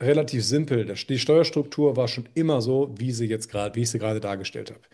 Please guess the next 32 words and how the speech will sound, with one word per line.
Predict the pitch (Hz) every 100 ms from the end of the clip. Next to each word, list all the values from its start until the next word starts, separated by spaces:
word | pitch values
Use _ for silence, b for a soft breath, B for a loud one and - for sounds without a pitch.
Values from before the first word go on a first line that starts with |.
| B B B B B B B B _ _
Ihr | 123
müsst | 135 165
Gewinne | 170 160 175
machen. | 180 190 202 208
Ihr |
stellt | 135 151
euch | 143 113
im | -
ersten | 156 165
Schritt | - 160
die | 147
Frage, | - 151 151
brauche | 135 127 147
ich | 143
mehr | 135
Geschäftsführergehalt | 127 135 147 - 151 143 120 139 139
unterjährig, | 160 156 143 139 135 131
ja | 117 123
oder | 123 113
nein? | 110 101 92
Im | 101
zweiten | 113 - 151 170
Schritt | - 175 175
stellt | - 156 151
ihr |
euch | 135
die | 127
Frage, | 131 - 139 139 -
Ausschüttung | 131 151 170 165 180 175
oder | 180 131 131 123
Tantieme. | 120 123 117 127 139 175 247 - -
Da | 120